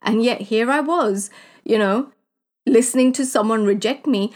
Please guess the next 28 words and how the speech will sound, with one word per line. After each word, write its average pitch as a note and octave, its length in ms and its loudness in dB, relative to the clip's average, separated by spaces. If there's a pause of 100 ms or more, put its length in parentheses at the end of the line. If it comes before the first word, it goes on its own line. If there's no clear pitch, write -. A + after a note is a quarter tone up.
(120)
not C#4 240 0
on B4 160 -2
the B3+ 180 0
basis A#3+ 320 -2
of G3+ 100 -2
my G3 140 0
personality G3 880 -2
or - 160 -2
the G3 120 -2 (100)
qualities G#3 640 0
that F3+ 160 -2
I F#3+ 140 -2
have F#3 400 -4
or G3 160 -2
my F#3+ 320 -2
aspirations G#3 720 -2
and F#3 120 -2
goals G#3 440 2
in F#3 120 -2
life, F3+ 560 -6
not D#4+ 220 0
because D#4+ 320 -2
of A3+ 160 0
that, F#3+ 240 -6 (180)
but B3+ 200 -6
because D4 340 -2
of D#4 140 -2
something B3 500 -2